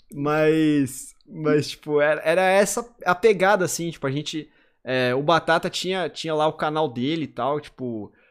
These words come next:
é, alcançava uma galera e tal, é, fazendo os campeonatos e, e, e de uma forma diferente, assim, do que... Eu, eu diria que, tipo, eu nunca,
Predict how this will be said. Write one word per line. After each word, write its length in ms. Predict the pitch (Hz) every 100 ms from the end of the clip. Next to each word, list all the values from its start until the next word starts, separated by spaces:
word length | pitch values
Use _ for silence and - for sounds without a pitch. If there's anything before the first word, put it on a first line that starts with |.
| _ -
é, 220 | 117 120
alcançava 760 | 123 123 160 143 - 135 170
uma 140 | 151 151
galera 560 | 143 117 113 143 160
e 60 | 127
tal, 400 | - 117 156 160 _ _ _ _ _
é, 360 | - 117 117 117
fazendo 320 | - 135 147
os 80 | 170
campeonatos 840 | - 170 165 127 151 190 - 117
e, 400 | 120 135 139 123 -
e, 640 | 127 120 113 110 104 95 _ _ _ _ _ _ _ _ -
e 100 | 147
de 100 | 143
uma 140 | 170 170
forma 260 | 175 175
diferente, 580 | 165 - 196 147 160 151
assim, 260 | 117 117 113
do 120 | 110
que... 320 | - 117 104 _ _ _ _ _ _ _ _ _ - -
Eu, 140 | 165
eu 240 | - 226 254
diria 280 | 233 262 277
que, 80 | -
tipo, 200 | - 240
eu 120 | 202
nunca, 380 | 214 240 247